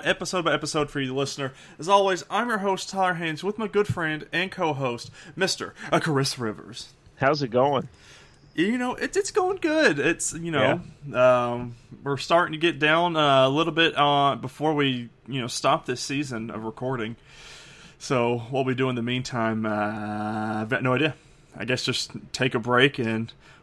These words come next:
Speaker 1: work
Speaker 2: Well,
Speaker 1: on
Speaker 2: you know,
Speaker 1: things.
Speaker 2: we s-, we still have Summer of Heroes,
Speaker 1: Mm.
Speaker 2: so.
Speaker 1: Speaking of Summer of Heroes, our newest episode is finally up, and this is the one everyone's been raving and asking about.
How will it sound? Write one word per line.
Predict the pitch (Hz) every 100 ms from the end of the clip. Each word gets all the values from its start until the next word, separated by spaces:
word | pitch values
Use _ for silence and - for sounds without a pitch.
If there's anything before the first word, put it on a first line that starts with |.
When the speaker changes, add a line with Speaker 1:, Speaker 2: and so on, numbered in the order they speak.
| -
Speaker 1:
work | 120 131
Speaker 2:
Well, | 131
Speaker 1:
on | 143
Speaker 2:
you | 135
know, | 131 120 110 - -
Speaker 1:
things. | - 104 131
Speaker 2:
we | 117
s-, | 117 - - - -
we | 101 117
still | - - 143
have | 147 139 123
Summer | - 127 117 104
of | 98
Heroes, | 113 95 71 - - - _ -
Speaker 1:
Mm. | 143
Speaker 2:
so. | 139 - - - - - - - - - - - - - - - -
Speaker 1:
Speaking | - - 190 208 185
of | 170
Summer | 196 180 175
of | 147
Heroes, | 147 180 185 180 170
our | 151 139
newest | 135 165 208 196 147 - -
episode | 175 185 170 - 156 135 139
is | 160 123
finally | - 170 180 165 135
up, | 156 165
and | 143 127
this | 131 185 175
is | 143
the | 147
one | 156 160
everyone's | 147 143 147 135
been | 127 123
raving | 135 151 151 139
and | 113
asking | 143 147 160 143
about. | 139 147 147